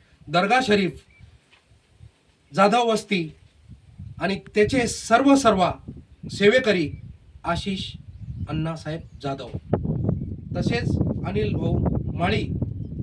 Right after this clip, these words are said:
आणि त्यांचे सर्व मित्र परिवार हे हजरत पीर दोमदोम शाहदौल दर्गा शरीफ,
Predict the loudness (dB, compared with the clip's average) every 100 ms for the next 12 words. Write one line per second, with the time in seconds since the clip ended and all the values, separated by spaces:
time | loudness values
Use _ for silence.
0 | -10 -14 -8 -6 -4 -4 -4 -2 2 4
1 | 4 2 2 4 4 4 2 -2 -10 -10
2 | -12 -16 -12 -8 -8 -4 -4 -4 -2 0
3 | 0 -2 -8 -10 -12 -16 -16 -6 2 2
4 | 2 -2 -4 -2 0 2 4 4 4 4
5 | 2 4 4 6 2 0 _ _ -4 0
6 | 4 4 4 0 -2